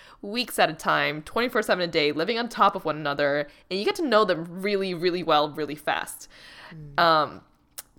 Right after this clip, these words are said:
Speaker 1: but yeah, I really do think that's an-, another episode for another time. We've had, like, dozens of one-on-one lunches, dinners, bonding over breastfeeding, us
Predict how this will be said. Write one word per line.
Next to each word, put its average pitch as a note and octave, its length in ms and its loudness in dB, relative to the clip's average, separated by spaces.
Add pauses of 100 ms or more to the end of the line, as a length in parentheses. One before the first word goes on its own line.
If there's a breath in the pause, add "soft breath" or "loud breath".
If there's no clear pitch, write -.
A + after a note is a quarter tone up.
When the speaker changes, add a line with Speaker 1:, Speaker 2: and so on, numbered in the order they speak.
Speaker 1:
but G2+ 100 6
yeah, B2+ 120 8
I C#3+ 40 4
really G3 260 4
do G#3 160 -2
think F#3 180 2
that's F3 160 2
an-, F3 120 -6 (220)
another E3 200 4
episode D#3+ 360 0
for - 80 -12
another D#3 500 2
time. E3+ 560 2 (140)
We've F#3+ 220 -6
had, E3 460 4 (540 loud breath)
like, F3+ 240 0
dozens F#3+ 320 4
of G#3 100 4
one-on-one D#3+ 440 2
lunches, E3 400 0
dinners, D#3 440 -2
bonding D#3+ 600 0
over C#3+ 160 -2
breastfeeding, E3 920 -2
us D#3 240 0